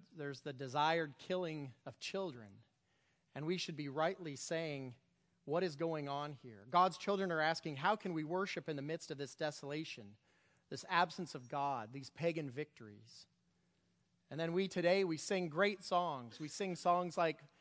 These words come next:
"Faith is the victory <laughs> we know that overcomes the world." We sing songs like, "Let your truth prevail." And we have glorious things in a church. You know, we have new families join the church. We have people come to Christ. We have these little babies being born.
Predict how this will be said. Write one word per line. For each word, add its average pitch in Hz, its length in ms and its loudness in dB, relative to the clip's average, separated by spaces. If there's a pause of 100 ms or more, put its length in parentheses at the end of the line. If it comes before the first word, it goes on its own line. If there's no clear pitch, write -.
(220)
"Faith 196 300 4
is 160 140 0
the 156 80 0
victory 175 540 0
<laughs> 156 40 0
we 160 140 0
know 147 280 2
that 143 100 -2
overcomes 156 580 -2
the 139 100 -4
world." 127 440 -6 (640)
We 156 120 0
sing 196 320 4
songs 175 440 4
like, 160 220 4
"Let 175 240 2
your 175 80 -2
truth 190 560 -2 (400)
prevail." 147 680 2
And 185 120 2
we 247 80 8
have 202 160 6
glorious 214 540 6
things 208 340 0
in 185 60 0
a 160 60 0
church. 196 400 -2
You 180 40 -4
know, 175 60 0
we 175 100 2
have 175 180 6 (400)
new 208 220 2
families 208 540 2
join 170 280 0
the 151 80 -2
church. 143 400 -4
We 196 80 4
have 180 180 4
people 220 280 2
come 208 320 2
to 202 100 -4
Christ. 208 460 2
We 190 60 2
have 170 120 2
these 180 160 -2
little 233 160 4
babies 196 500 0
being 156 260 0
born. 139 360 -2